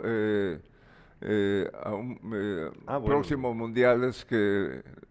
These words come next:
Speaker 1: la selección de Guatemala esté presente.
Speaker 2: Dice Augusto Polanco, "Neymar me impide irle a Brasil". Y Juan Carlos Salazar dice, "Brasil".
Speaker 1: <laughs>
Speaker 2: Fíjate que sí, a mí
Speaker 1: Eh, eso,
Speaker 2: también
Speaker 1: eh,
Speaker 2: me impide Neymar irle a Brasil.
Speaker 1: Fíjate que eso, eso ocurre, te cae mal un jugador,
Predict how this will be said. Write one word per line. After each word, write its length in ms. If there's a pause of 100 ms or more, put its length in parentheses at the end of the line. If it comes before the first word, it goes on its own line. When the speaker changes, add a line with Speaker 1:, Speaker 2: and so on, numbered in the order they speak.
(100)
Speaker 1:
la 140
selección 540
de 80
Guatemala 580
esté 200
presente. 600
Speaker 2:
Dice 280
Augusto 420
Polanco, 640
"Neymar 580
me 120
impide 480 (100)
irle 180
a 60
Brasil". 600 (200)
Y 100
Juan 220
Carlos 260
Salazar 440
dice, 260
"Brasil". 520 (180)
Speaker 1:
<laughs> 160
Speaker 2:
Fíjate 320
que 180
sí, 280
a 120
mí 60
Speaker 1:
Eh, 120
eso, 100
Speaker 2:
también 220
Speaker 1:
eh, 100
Speaker 2:
me 80
impide 420
Neymar 400
irle 180
a 40
Brasil. 600 (240)
Speaker 1:
Fíjate 320
que 100
eso, 420
eso 320
ocurre, 560
te 200
cae 220
mal 220
un 100
jugador, 680